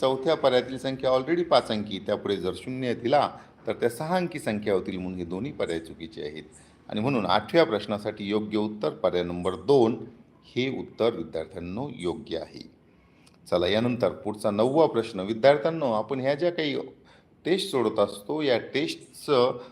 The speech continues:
स्पष्टीकरण आपल्याला आलं पाहिजे. कारण काय होतं, प्रत्येक टेस्टमध्ये काहीतरी दोन तीन प्रश्न आपले चुकतात, जे आपल्याला येत नसतात. आणि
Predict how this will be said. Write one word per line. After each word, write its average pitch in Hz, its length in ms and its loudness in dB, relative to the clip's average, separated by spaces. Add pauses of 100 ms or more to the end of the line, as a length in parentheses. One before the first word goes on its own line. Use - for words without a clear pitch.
(200)
स्पष्टीकरण 180 580 2
आपल्याला 147 300 4
आलं 113 160 6
पाहिजे. 113 300 -2
कारण 104 220 -2
काय 143 280 -2
होतं, 131 220 -2
प्रत्येक 117 500 -6
टेस्टमध्ये 101 440 -2
काहीतरी 101 500 -6
दोन 90 260 -2
तीन 104 220 -6
प्रश्न 104 280 -10
आपले 87 240 -6
चुकतात, - 480 -2
जे 107 160 2
आपल्याला 113 300 4
येत 123 240 2
नसतात. 120 400 4 (800)
आणि 120 220 2